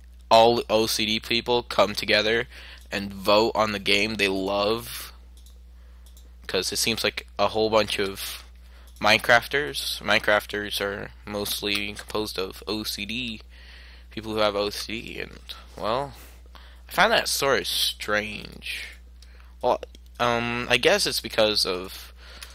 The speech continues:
it's all blocks and stuff, but still, I sort of find that pretty strange.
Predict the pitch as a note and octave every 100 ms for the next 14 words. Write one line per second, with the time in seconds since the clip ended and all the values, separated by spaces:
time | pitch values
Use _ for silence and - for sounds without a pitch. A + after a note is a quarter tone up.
0 | - - - - - - - E2+ - -
1 | F#2+ - F#2 G#2 - - - C3+ - E3
2 | D#3+ - - - - - C3+ - - -
3 | - - - - - A2+ A2 G2 - -
4 | G2+ - - - - - - - - -
5 | -